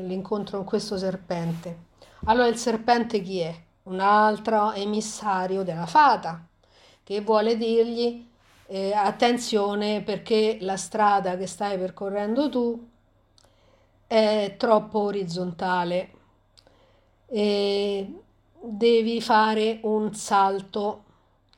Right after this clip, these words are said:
Eh, noi sappiamo quanto sia simbolico il serpente, quanto rappresenti, ehm,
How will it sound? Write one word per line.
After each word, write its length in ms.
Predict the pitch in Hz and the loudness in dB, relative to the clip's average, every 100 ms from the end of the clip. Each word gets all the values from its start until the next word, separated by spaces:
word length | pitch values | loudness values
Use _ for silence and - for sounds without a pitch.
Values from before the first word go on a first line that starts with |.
| _ _ _ _ _ _ _ _ _ - | _ _ _ _ _ _ _ _ _ -4
Eh, 540 | 220 214 208 208 214 220 | 0 0 0 0 -2 2
noi 260 | 240 254 | 6 4
sappiamo 720 | 254 220 226 220 214 214 214 | 4 -4 0 2 4 4 4
quanto 500 | 202 208 214 208 220 | 4 2 2 0 0
sia 300 | 214 226 208 | 0 -2 -2
simbolico 760 | 202 214 208 202 196 196 196 196 | -2 -2 0 2 2 2 0 -2
il 80 | 196 | -4
serpente, 1040 | 208 196 - 202 196 190 - 208 214 - _ _ _ _ _ _ _ | -6 -8 -4 -4 -2 -6 -6 -8 -8 -14 _ _ _ _ _ _ _
quanto 580 | - 208 214 214 220 220 | 4 4 4 0 2 2
rappresenti, 1200 | 208 - 202 208 208 202 202 202 208 214 214 202 - _ - | 2 0 -6 -4 -2 -2 -2 -4 -6 -4 -4 -6 -16 _ -10
ehm, 680 | 185 185 185 185 185 190 | -4 -2 -2 -2 -6 -10